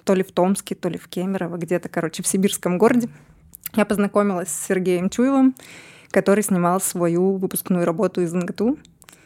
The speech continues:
Он снимал как раз этих ребят, которые рисовали граффити. И я говорю, «Чё ты делаешь?»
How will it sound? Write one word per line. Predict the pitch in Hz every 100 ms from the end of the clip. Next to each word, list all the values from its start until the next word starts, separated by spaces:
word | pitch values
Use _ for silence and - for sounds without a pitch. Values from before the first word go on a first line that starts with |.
| _ _ 208
Он | 190
снимал | - 170 156 160
как | - 165
раз | 160 160 - -
этих | 156 156 - 175
ребят, | 165 147
которые | - - 156
рисовали | - - 151 -
граффити. | 185 254 262 - 233 220 _ _ _ _ _ -
И | 185 170 170 180 175 -
я | 180
говорю, | 180
«Чё | - 285
ты | 294
делаешь?» | 202 160 156 -